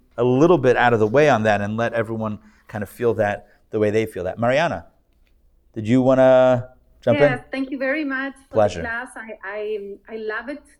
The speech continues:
Speaker 2: to understand the way w-, what is a, a, a tzaddik, because always in my mind said, how do you, you, you can be like, you do always the things right? It's not that. It's like the, from where comes the energy.
Speaker 1: It's the insights, the
Speaker 2: and
Speaker 1: energy.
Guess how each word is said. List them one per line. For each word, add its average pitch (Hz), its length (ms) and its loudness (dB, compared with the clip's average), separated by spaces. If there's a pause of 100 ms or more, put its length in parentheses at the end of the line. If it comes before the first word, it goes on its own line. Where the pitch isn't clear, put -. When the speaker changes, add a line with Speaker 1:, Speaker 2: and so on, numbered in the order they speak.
(100)
Speaker 2:
to 214 60 -10
understand 208 560 -10
the 226 80 -4
way 208 240 -4
w-, 208 220 -6
what 226 240 -6
is 240 220 -12
a, 190 480 -4
a, 190 500 -8
a 208 80 -10
tzaddik, 220 600 -8 (520)
because 214 360 0
always 269 560 -2
in 220 140 -6
my 208 140 -4
mind 254 340 -4
said, 214 220 -6 (100)
how 240 140 -6
do 262 100 -6
you, 269 320 -6
you, 220 280 -12 (100)
you 214 200 -10
can 214 260 -12
be 226 120 -8
like, 208 360 -6
you 202 200 -6
do 233 280 -4 (120)
always 240 400 -2
the 214 140 -6
things 226 460 -10
right? 208 520 -2 (380)
It's 214 240 -6
not 220 220 -8
that. 240 300 -6 (200)
It's 202 240 -6
like 190 240 -4
the, 180 260 0 (280)
from 202 200 -8
where 233 600 0 (160)
comes 226 440 -6 (100)
the 190 220 -6
energy. 214 680 0
Speaker 1:
It's 359 100 -4
the 101 160 -2
insights, 110 400 0
the 107 100 -4
Speaker 2:
and 104 60 4
Speaker 1:
energy. 85 340 2